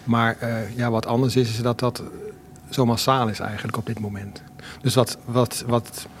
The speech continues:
onprettig is, is dat je eerst helemaal moet in, eh, aankleden, eh, jas aan, eh, handschoenen aan, kapje op. En dan kom je bij iemand langs. En dan, eh, ja, dan ben je natuurlijk niet zo zichtbaar.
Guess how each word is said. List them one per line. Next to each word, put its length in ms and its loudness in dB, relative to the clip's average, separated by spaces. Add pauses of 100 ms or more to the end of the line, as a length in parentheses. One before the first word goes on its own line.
(540)
onprettig 480 6
is, 140 4
is 80 0
dat 180 2
je 120 2
eerst 200 2
helemaal 220 4
moet 180 6
in, 300 2
eh, 240 -4
aankleden, 1000 2
eh, 240 -4
jas 240 4
aan, 420 2
eh, 460 -6
handschoenen 480 4
aan, 500 -4
kapje 360 2
op. 280 -4 (600)
En 120 0
dan 80 2
kom 180 6
je 60 4
bij 100 2
iemand 200 2
langs. 560 -4
En 160 -6
dan, 280 -4
eh, 60 -8 (420)
ja, 180 -4
dan 100 -2
ben 100 -2
je 80 0
natuurlijk 200 -4
niet 120 2
zo 280 -2 (520)
zichtbaar. 760 0